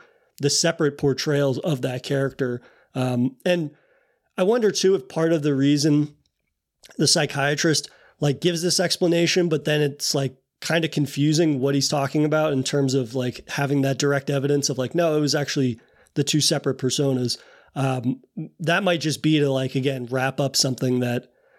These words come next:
an audience was either not understanding or in terms of just, like, them trying to wrap their mind around the certain, uh, taboo elements of the film itself. Um, that could have been a part of it too. Just, like, even psychiatrists themselves for the period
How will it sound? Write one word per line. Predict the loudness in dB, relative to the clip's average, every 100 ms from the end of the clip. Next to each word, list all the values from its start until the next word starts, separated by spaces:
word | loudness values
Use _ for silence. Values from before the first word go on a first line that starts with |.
| _ _ _
an | 0
audience | 2 2 2 2 0 2
was | 2 2
either | 2 2
not | 2 2
understanding | 2 2 2 2 2 2 0
or | 0 2 4 4 2 2 0 0
in | 0
terms | 2 0 2
of | 0
just, | 0 0
like, | 0 -2
them | 0 -2
trying | 0 0 2
to |
wrap | 2 0 0
their | 0 2
mind | 2 2 0 0
around | 0 -2 -2 -4 -4 -10 _ _ _ _
the | -4 -2
certain, | 0 0 2 0 -2
uh, | -4 -4 -4 -4 -2
taboo | 0 2 2 2
elements | 2 2 2 0 -4
of | -4 -4 -2
the | -4
film | -2 -2 0
itself. | 0 2 0 -4 -8 -12 -18 _ _ _
Um, | -8 -8 -4
that | -2 0
could | 0
have | -2
been | -4
a |
part | -4 -2
of | 0
it | 0
too. | 0
Just, | 2 0 -2
like, | 0
even | 0 0
psychiatrists | 2 0 0 0 0 2
themselves | 2 2 2 0
for | -2
the | -4
period | 0 2 2 0